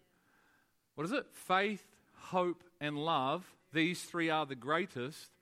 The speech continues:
Sorry, these three, but the greatest is love. We come back to this love thing again, man. You just can't get away from it, can you? You don't want to. You don't want to get away from Jesus, do you?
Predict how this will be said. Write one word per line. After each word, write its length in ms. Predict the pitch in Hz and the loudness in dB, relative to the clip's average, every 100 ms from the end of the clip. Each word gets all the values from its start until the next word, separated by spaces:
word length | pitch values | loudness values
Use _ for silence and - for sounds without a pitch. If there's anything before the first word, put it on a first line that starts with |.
| _ _ _ _ - | _ _ _ _ -2
Sorry, 220 | 151 135 | 2 4
these 340 | 156 175 165 | 2 0 -2
three, 140 | - 139 | -4 -6
but 120 | 147 | -6
the 60 | |
greatest 480 | 131 147 151 147 - | -4 0 0 -2 -4
is 360 | 151 143 131 - _ _ _ _ _ _ _ _ | -4 -4 -8 -18 _ _ _ _ _ _ _ _
love. 420 | 110 156 202 165 | -2 4 4 4
We 60 | 143 | -2
come 320 | - 202 262 | -8 -6 -4
back 180 | 214 180 | -4 -8
to 100 | - | -14
this 180 | - - | -16 -14
love 280 | 110 175 202 | -10 -8 -8
thing 300 | - 165 143 | -10 -6 -6
again, 340 | 120 107 104 | -8 -12 -12
man. 220 | 135 202 | -10 -8
You 100 | 185 | -8
just 200 | 185 233 | -8 -8
can't 240 | - 156 113 | -8 -8 -8
get 100 | 113 | -8
away 200 | 123 185 | -4 -4
from 180 | - 123 | -6 -12
it, 60 | |
can 200 | - 240 | -6 -4
you? 120 | 277 - _ _ _ - - - - _ _ _ _ _ _ _ _ _ _ _ _ - | -4 -6 _ _ _ -20 -20 -20 -20 _ _ _ _ _ _ _ _ _ _ _ _ -6
You 100 | 139 | 0
don't 300 | 170 233 220 | 2 2 2
want 200 | 220 240 | 2 2
to. 100 | 160 98 - - _ _ - - - | 0 -4 -16 -20 _ _ -20 -20 -10
You 100 | 175 | 0
don't 140 | 226 285 | 4 4
want 120 | 294 | 4
to 40 | |
get 120 | 254 240 | 4 4
away 220 | 226 226 | 4 2
from 220 | - 208 | 0 -4
Jesus, 400 | 156 233 190 123 | -2 -2 -2 -6
do 100 | - | -2
you? 200 | 202 320 | -2 -2